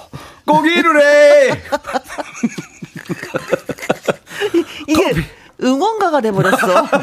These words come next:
Speaker 2: <laughs> 꼭 일을 해. 뭐든지 일을 해. 네.
Speaker 1: 그 커피가 그 몇 그램 들어가는지 알아? 그걸
Speaker 2: 아.
Speaker 1: 알아야 성공한대.
Speaker 2: 아, 그것처럼 초밥처럼.
Speaker 1: 어, 초밥처럼.
Speaker 2: 음.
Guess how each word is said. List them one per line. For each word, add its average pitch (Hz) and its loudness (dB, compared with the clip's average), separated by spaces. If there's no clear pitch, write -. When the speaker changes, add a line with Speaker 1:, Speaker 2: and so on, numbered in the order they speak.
Speaker 2:
<laughs> 240 -4
꼭 302 -2
일을 294 -2
해. 226 -2
뭐든지 294 -2
일을 370 0
해. 220 -2
네. 165 0
Speaker 1:
그 214 -2
커피가 220 -2
그 202 -2
몇 160 0
그램 277 0
들어가는지 269 2
알아? 202 0
그걸 269 4
Speaker 2:
아. 302 2
Speaker 1:
알아야 330 4
성공한대. 311 4
Speaker 2:
아, 214 -2
그것처럼 196 -2
초밥처럼. 233 -2
Speaker 1:
어, 160 2
초밥처럼. 208 0
Speaker 2:
음. 175 -4